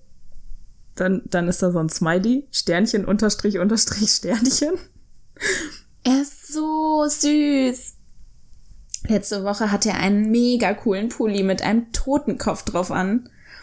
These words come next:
Tom ist immer voll cool angezogen. Besonders die schwarze Wollmütze mit diesem Stern drauf steht ihm richtig gut. Lina meinte neulich, dass dieser Stern ein Symbol für Satan ist. Ich glaube das nicht.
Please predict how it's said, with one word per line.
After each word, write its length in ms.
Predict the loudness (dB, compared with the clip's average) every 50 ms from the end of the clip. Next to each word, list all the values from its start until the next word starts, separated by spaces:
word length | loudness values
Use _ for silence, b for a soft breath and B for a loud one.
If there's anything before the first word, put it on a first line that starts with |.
| B B B B -2
Tom 180 | 0 2 2
ist 140 | 2 2 2
immer 200 | 2 2 2 2
voll 360 | 0 -2 -2 0 2 2 2 0 -2 -2
cool 140 | -2 0
angezogen. 760 | 0 0 0 2 0 0 0 0 0 0 0 -2 -2 -4 -6 B B B B B B B B -2
Besonders 400 | 0 0 2 2 2 2 2 2
die 120 | 0 0
schwarze 400 | 0 0 0 0 0 -2 -4 -2
Wollmütze 600 | 0 0 2 2 2 2 0 -2 -2 -4 -4 -4 B B B B
mit 160 | -4 -2 0 0
diesem 180 | 0 0 0 0
Stern 320 | 0 0 0 0 0 0
drauf 200 | 0 -2 -2 -2
steht 220 | 0 -2 -2 -2
ihm 140 | 0 0 0
richtig 600 | 0 0 0 0 0 0 0 -2 -2 -2 -2 -4
gut. 380 | -6 -6 -6 -6 -6 -8 -10 -16 _ _ _ -20 -20 _ -20 _ _ _ _ -20 B B B B B B B B -2
Lina 260 | 2 2 4 4 2
meinte 340 | 2 2 2 2 0 0 -2
neulich, 460 | -2 -2 0 0 0 0 0 -2 B B B B B -2
dass 220 | -2 -2 0 -2
dieser 380 | -2 -2 0 0 0 0 0 -2 -2 -4
Stern 420 | -4 0 0 0 2 0 0 0
ein 140 | 2 2 2
Symbol 460 | 2 2 0 -2 0 0 0 0 0
für 200 | 0 -2 -2 -2
Satan 500 | -2 -2 -2 -2 -2 0 0 -2 -4 -4 -4
ist. 360 | -4 -4 -6 -6 -8 -12 -18 -20 _ -20 _ -20 _ _ _
Ich 200 | -2 -2 -2 -2
glaube 300 | -2 -2 0 0 0 0
das 220 | 0 -2 -2 -2
nicht. 340 | 0 0 0 -2 -4 -8 -14